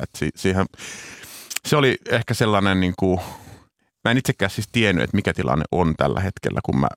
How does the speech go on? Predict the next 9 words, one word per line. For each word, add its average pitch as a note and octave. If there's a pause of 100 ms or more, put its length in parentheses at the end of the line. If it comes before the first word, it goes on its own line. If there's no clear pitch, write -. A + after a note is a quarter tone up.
(120)
viimeistelin D#2+
tätä -
kirjaa. G1+
Ja -
sitten -
kun -
mä C2
kuulin, C2
että, -